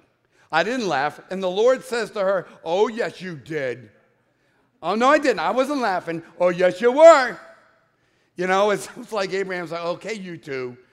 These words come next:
calm down." You know, "Sarah, did you laugh?" "No, I didn't laugh." The Lord's like, "Yes, you did. You laughed." She gets in an argument with whether or not, and I, and I think the reason why she's arguing is this, is because we get embarrassed when we doubt.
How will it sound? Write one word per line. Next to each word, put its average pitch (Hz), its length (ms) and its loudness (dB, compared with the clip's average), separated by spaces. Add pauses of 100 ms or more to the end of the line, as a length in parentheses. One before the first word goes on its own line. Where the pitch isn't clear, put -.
(140)
calm 175 280 -6
down." 175 440 -2 (1000)
You 135 100 -12
know, 147 100 -6
"Sarah, 160 360 -4
did 160 200 -10
you 170 80 -6
laugh?" 165 320 -4
"No, 196 180 -4
I 156 100 0
didn't 147 180 -10
laugh." 135 240 -8
The 160 60 -16
Lord's 147 280 -8
like, 147 220 -10 (100)
"Yes, 147 240 -8
you 151 80 -10
did. 151 400 -10 (440)
You 165 140 -10
laughed." 202 680 -4 (1040)
She - 160 -18
gets 320 220 -4
in 320 120 -6
an 233 120 -8
argument 233 500 -6
with 202 200 -8
whether 220 220 -6
or 208 40 -8
not, 202 200 -8 (220)
and 208 100 -6
I, 226 80 -2 (120)
and 214 120 -4
I 208 80 -6
think 381 300 -6
the 285 80 -8
reason 226 300 -10
why 214 140 -4
she's 196 260 -12
arguing 208 420 -8
is 190 160 -10
this, 190 300 -12 (280)
is 175 120 -18
because 202 320 -12
we 320 180 -8
get 262 220 -10
embarrassed 165 560 -10
when 143 180 -14
we 131 140 -14
doubt. 92 600 -16